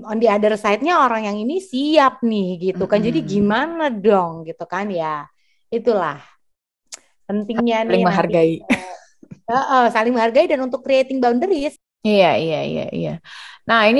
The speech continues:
Speaker 2: juga banyak nih, termasuk yang ada di dalam emotional boundary violation atau yang nggak boleh dilakukan tuh sebenarnya kayak, eh, menghilangkan,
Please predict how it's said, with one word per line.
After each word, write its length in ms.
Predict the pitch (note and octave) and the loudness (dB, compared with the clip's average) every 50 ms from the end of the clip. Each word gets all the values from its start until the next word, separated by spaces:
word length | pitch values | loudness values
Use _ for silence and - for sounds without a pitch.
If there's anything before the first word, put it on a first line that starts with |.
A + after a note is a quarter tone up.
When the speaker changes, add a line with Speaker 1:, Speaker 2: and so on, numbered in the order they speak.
| D4 C4+ | 2 2
Speaker 2:
juga 200 | B3+ A3 G3 G3 F#3+ F#3 F3+ F3 F3 - - - _ _ - | 2 4 6 6 6 8 6 4 4 2 -2 -8 _ _ 2
banyak 260 | G3 F#3+ G3+ A3 A#3 A#3 - A3 | 4 4 4 4 0 0 0 -2
nih, 120 | G3+ F#3 F#3 G3 | 0 0 0 0
termasuk 640 | G3 G3 G3 G3 F#3+ G3 G3+ - - C4 C4+ D4 D#4+ D#4+ - _ _ _ _ _ _ A3 G#3 A3+ | -2 -2 0 0 -2 -2 -4 -2 2 4 6 6 4 4 0 _ _ _ _ _ _ -12 -6 -4
yang 140 | A#3+ A3+ A3 G#3 | -4 -2 -2 -2
ada 140 | G3+ G#3 G3+ G#3 G3+ G#3+ | -4 -4 -4 -6 -6 -6
di 40 | A3 G3 G3 | -2 0 2
dalam 240 | F#3+ F#3+ F#3+ G3 G3+ - G3 | 2 2 2 0 -2 -4 -6
emotional 640 | G3+ G3+ G3 G3 G3 - - G3 G3 G3 F#3+ F#3 F#3 F#3 F#3+ F#3+ | -4 -2 -4 -4 -6 -6 -10 -8 -6 -4 -2 -2 -2 -2 -2 2
boundary 360 | F#3+ F#3 F3+ F3+ F#3 F#3 F#3+ F#3 F3+ F3+ | 2 2 2 2 0 -2 -2 0 0 2
violation 600 | F3 F3 F3 F3+ F3+ G3 G3 F#3+ - - G#3 F#3+ G#3 G#3 | 2 2 2 0 -2 -2 -4 -6 -8 -6 -6 -4 -4 -4
atau 120 | G3+ G3+ G3+ F3+ | -6 -4 -4 -6
yang 80 | F3 E3 | -2 -2
nggak 140 | D3+ C#3+ | -2 -2
boleh 140 | F3 F3 E3+ F3+ | -2 -2 -2 0
dilakukan 420 | E3 E3 E3 - E3+ - - F3+ F3+ F#3 | -2 -2 -2 -6 -8 -4 -4 -4 -4 -4
tuh 80 | G#3 G#3 | -6 -8
sebenarnya 420 | - - F#3 F3+ E3+ F3 F3+ F3 F#3 G3+ - | -4 -4 -2 -2 -2 -2 -2 -2 -2 -4 -4
kayak, 340 | - D#3+ D#3 D#3 D#3 D#3 D#3+ - - - - - - _ _ _ _ _ _ - | -4 -4 -2 -2 -2 -4 -4 -6 -10 -20 -20 -20 -20 _ _ _ _ _ _ -4
eh, 540 | E3+ E3 D#3 D#3 D3+ D3+ D3+ D3+ D3+ D3+ D3+ - - - _ _ _ _ _ _ _ - F#3 F#3 | -2 -2 0 -2 -2 -2 -2 -2 -2 -4 -4 -6 -8 -12 _ _ _ _ _ _ _ -6 -2 0
menghilangkan, 840 | F#3 F3+ F#3 F3 G3 G3 G3 F#3 F#3 F#3+ F#3+ F#3+ G#3 G#3 G#3 G#3 G#3+ | 0 0 0 2 2 2 4 2 2 0 -2 -2 0 0 0 2 0